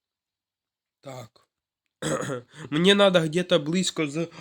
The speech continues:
автовикрадачом к-, квартиру купить. Щоб я, ви, ви поняли, щоб я сразу спавнитися міг. Біля автовикрадача.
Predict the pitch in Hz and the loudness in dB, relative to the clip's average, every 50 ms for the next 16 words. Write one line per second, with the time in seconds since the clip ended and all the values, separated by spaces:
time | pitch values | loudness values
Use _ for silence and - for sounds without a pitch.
0 | - - 151 151 151 - - 165 156 147 139 139 165 165 - - 165 160 151 160 | -10 -8 -8 -8 -8 -6 -6 -6 -4 -4 -4 -6 -8 -10 -8 -6 -6 -4 -4 -4
1 | 156 - - 160 143 123 123 120 123 120 117 _ - 127 127 117 - 131 123 117 | -6 -6 -6 -6 -4 -6 -6 -8 -10 -12 -16 _ -14 -14 -12 -8 -6 -4 -4 -4
2 | 110 - - 117 113 - 117 107 - - _ _ _ _ _ _ - - 175 180 | -6 -8 -10 -10 -8 -8 -8 -8 -10 -14 _ _ _ _ _ _ -6 -2 -2 -2
3 | 151 156 156 156 156 151 139 143 156 151 147 143 160 170 165 - - 190 202 202 | 0 0 0 2 0 0 0 -2 -4 -4 -4 -4 -4 -6 -6 -4 -4 -2 -2 0
4 | 185 165 143 131 - 160 143 147 151 151 - 160 156 156 143 139 127 - - 147 | 0 0 -2 -2 -2 -4 -4 -2 -4 -4 0 0 0 0 0 -2 -6 -6 -4 -4
5 | 143 131 131 123 120 - - 117 113 113 104 101 - _ _ _ _ _ _ _ | -4 -4 -4 -8 -10 -10 -10 -8 -8 -8 -10 -10 -14 _ _ _ _ _ _ _
6 | _ _ _ _ _ _ _ _ _ _ _ _ _ _ _ _ - 123 123 123 | _ _ _ _ _ _ _ _ _ _ _ _ _ _ _ _ -16 -10 -8 -6
7 | 123 120 120 120 120 - - 127 123 113 - 123 120 110 113 123 120 117 120 120 | -6 -4 -4 -4 -6 -6 -6 -6 -6 -6 -8 -10 -10 -10 -10 -12 -12 -12 -12 -12
8 | 120 120 120 120 120 120 123 120 - - 131 117 117 120 123 - - 123 117 117 | -14 -14 -16 -14 -10 -10 -10 -8 -6 -6 -6 -4 -4 -6 -6 -6 -8 -8 -8 -8